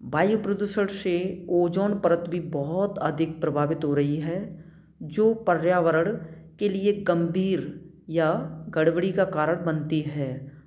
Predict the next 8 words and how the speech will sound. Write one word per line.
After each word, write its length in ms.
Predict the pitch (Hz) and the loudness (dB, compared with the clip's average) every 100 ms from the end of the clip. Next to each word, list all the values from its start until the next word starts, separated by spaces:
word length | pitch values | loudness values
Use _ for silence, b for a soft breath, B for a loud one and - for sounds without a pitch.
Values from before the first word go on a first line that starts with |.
| - | -6
लगातार 460 | 139 160 175 220 214 | 0 2 4 2 4
बढ़ती 360 | 165 156 202 | 2 0 -2
मानव 360 | 175 165 165 175 | 0 0 0 0
जनसंख्या 520 | 165 151 156 151 170 | -2 -2 -4 -2 0
की 120 | 170 | 0
बढ़ती 360 | 151 139 - 160 | 0 -2 0 2
आवश्यकता 640 | 143 143 147 156 - 170 202 - - B B B _ _ | 2 2 -2 -6 -2 -2 -2 -6 -16 B B B _ _
प्र-, 460 | 165 170 170 - | -4 -4 -6 -12